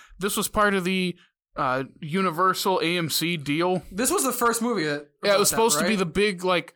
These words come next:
Speaker 2: Mm-hmm.
Speaker 1: thing between Universal A M C theaters, and then
Speaker 2: Mm-hmm.
Speaker 1: everything went to crap. So, it's just,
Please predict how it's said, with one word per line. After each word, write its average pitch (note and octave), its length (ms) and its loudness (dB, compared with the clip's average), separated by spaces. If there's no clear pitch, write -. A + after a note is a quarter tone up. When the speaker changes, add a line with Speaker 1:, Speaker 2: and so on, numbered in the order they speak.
Speaker 2:
Mm-hmm. F3 440 -6
Speaker 1:
thing G3 280 0
between F3+ 300 -2
Universal F3 480 0
A D#3 80 0
M D3+ 80 0
C D#3 160 -2
theaters, G#3 540 -2
and D3+ 80 0
then D3+ 220 -2
Speaker 2:
Mm-hmm. E3+ 80 -6
Speaker 1:
everything C3 840 -6
went C3 160 -12
to - 60 -18
crap. F#3 440 -2
So, C#3+ 480 -4
it's - 220 -8
just, - 400 -4